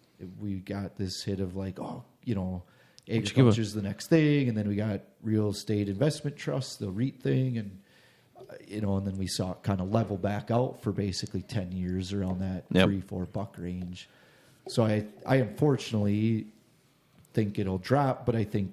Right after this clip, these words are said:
Speaker 1: margins hopefully will still stay strong enough to keep guys in it. But yeah, I,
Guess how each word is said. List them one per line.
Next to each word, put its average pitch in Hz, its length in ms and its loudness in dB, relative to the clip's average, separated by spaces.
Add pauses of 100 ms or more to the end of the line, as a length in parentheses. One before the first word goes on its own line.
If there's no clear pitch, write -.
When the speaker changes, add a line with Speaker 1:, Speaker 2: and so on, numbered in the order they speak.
Speaker 1:
margins 98 600 0
hopefully 95 360 -10
will 92 80 -8
still 90 300 -10
stay 87 540 -8 (560)
strong 95 400 -2
enough 92 400 -4
to 95 100 -6
keep 98 260 -12 (300)
guys 95 320 -6
in 90 100 -4
it. 87 140 -8
But 80 180 -10
yeah, 90 140 -10
I, 92 160 -6